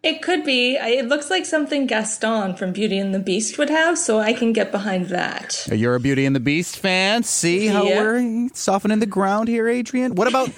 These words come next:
Speaker 2: <laughs> let's say, fire safety, glass enclosed Gim-,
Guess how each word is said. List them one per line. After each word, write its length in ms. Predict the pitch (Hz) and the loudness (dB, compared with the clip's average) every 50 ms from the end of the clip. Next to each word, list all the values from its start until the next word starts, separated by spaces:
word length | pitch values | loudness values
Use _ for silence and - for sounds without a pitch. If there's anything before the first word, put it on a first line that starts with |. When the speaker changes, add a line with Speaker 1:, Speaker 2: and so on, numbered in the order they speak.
| 359 - - - 320 | -8 -8 -6 -6 -8
Speaker 2:
<laughs> 300 | - - - - - - | -8 -8 -12 -8 -2 -2
let's 180 | 196 196 - | -2 0 0
say, 300 | - - 208 190 185 180 | 0 0 2 2 2 0
fire 580 | - - - - - 202 196 208 226 220 220 208 | -4 -8 -10 -4 0 2 2 4 4 2 2 2
safety, 720 | - - - 185 170 156 151 135 - - 156 139 139 139 - | 0 0 0 2 2 2 2 0 0 0 0 2 0 0 -2
glass 680 | - 143 127 135 143 151 156 160 170 175 170 - - | -4 -4 0 2 2 2 4 2 2 0 0 0 0
enclosed 1000 | 175 156 139 - - 143 139 131 123 120 117 117 117 117 107 - - - - - - - - - - - - 120 | 2 2 0 0 0 0 2 2 4 4 4 4 4 2 0 -2 -6 -8 -8 -6 -4 -2 0 0 0 0 0 0
Gim-, 220 | - - 170 170 | 0 2 2 2